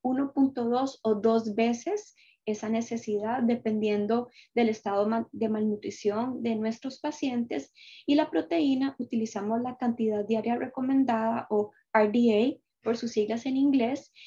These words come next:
y prescribimos de uno punto cinco a dos veces esa cantidad.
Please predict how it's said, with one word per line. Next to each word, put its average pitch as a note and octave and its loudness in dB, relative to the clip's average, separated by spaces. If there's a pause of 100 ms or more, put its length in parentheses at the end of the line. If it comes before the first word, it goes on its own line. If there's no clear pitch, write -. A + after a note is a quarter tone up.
(200)
y D#4 6
prescribimos C#4+ 2
de B3+ -2
uno A#3 0
punto C4 -4
cinco - -4
a A3 -2
dos G#3+ -2
veces G#3 -6
esa - -14
cantidad. A3 -2